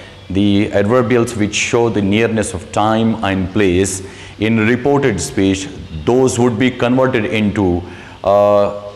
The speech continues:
uh, the distance of the time or the place. Now, there are a couple of, uh, spatial adverbials which show time or place, and we need to see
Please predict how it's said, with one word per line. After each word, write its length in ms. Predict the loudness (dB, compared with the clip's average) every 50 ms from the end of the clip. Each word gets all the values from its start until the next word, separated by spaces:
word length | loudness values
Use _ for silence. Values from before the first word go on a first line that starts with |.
| -18 -20 -20 -20 -20 -20 -6 -2
uh, 180 | 0 2 2
the 260 | 2 0 0 0 0 0
distance 680 | 0 -2 -2 -2 0 0 2 2 2 0 -2 -6 -2 0
of 220 | 0 0 0 -2 -4
the 80 | -4
time 520 | -2 0 0 0 2 2 0 0 -2 -2 0
or 400 | 2 4 4 4 2 0 -2 -8 -14 -16 -18 -14 -6
the 120 | -4 -4 -4
place. 540 | -2 -2 -2 -2 -2 -2 -6 -8 -10 -12 -12 -18 -20 -20 -20 -20 -20 -10 -4
Now, 500 | 0 2 2 4 2 2 0 -4 -8 -8
there 200 | -2 2 2 4
are 140 | 4 2 2
a 80 | 0
couple 200 | -2 -2 -2 0
of, 220 | -2 -2 -2 -2 -2
uh, 100 | -2 -2
spatial 960 | -2 -6 -10 -12 -4 0 0 0 2 0 -2 -2 -2 -2 0 -2 -2 -2 -4 -4 -2
adverbials 680 | -2 -2 0 2 0 0 0 0 0 0 0 0 -2 -2
which 180 | -4 -4 -2
show 280 | -2 -2 0 2 0 0
time 460 | 0 -2 -2 0 2 2 0 0 -2 -2 -2
or 180 | 0 0 -2
place, 560 | -2 -2 0 0 2 2 2 0 0 -2 -6 -8 -14 -18 -18 -18 -20 -20 -20 -18 -6
and 300 | -4 0 0 2 2 2
we 140 | 2 2 2
need 280 | 2 2 0 0 -2 -2
to 100 | -2 -2
see 380 | 0 0 0 0 0 0 -2